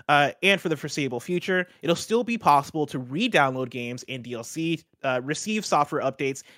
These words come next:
and enjoy online play on Wii U and the Nintendo three D S family of systems," end quote. Uh, back to Kotaku, "All of this is expected stuff. The three D S is eleven years old this year, and the Wii U is ten. So digital store closures were always going to happen sooner or later.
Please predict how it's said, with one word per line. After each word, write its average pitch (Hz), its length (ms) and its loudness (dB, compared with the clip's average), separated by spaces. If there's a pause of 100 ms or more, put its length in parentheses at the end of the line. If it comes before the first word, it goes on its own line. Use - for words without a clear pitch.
(120)
and 214 180 2
enjoy 175 420 4
online 131 520 -2
play 127 260 -2
on 117 240 -4
Wii 151 220 -4
U 120 240 -2 (100)
and 170 220 2
the 156 60 -4
Nintendo 131 380 -6
three 123 180 -8
D 117 120 -4
S 113 100 -4
family 117 380 -10
of 113 140 -10
systems," 117 560 -12
end 113 220 -8
quote. 127 280 -4 (500)
Uh, 135 260 4
back 135 160 0
to - 80 -20
Kotaku, 139 560 0 (200)
"All 220 180 6
of 190 60 0
this 196 180 2
is 143 160 -8
expected 131 460 -6
stuff. 123 360 -2 (360)
The 160 100 2
three 247 220 0
D 214 80 4
S 208 160 4
is 165 140 -2
eleven 165 360 2
years 190 240 -2
old 117 180 -2
this 113 200 -8
year, 113 340 -6
and 196 240 0
the 156 60 -2
Wii 208 180 -4
U 131 340 -2
is - 140 -12
ten. 117 340 -4 (220)
So 196 240 2
digital 185 320 2
store 151 260 -2
closures 131 460 -2
were 127 120 -4
always 139 380 2
going 120 220 -6
to 120 80 -12
happen 127 400 -2
sooner 117 380 -6
or 110 220 -6
later. 117 440 -2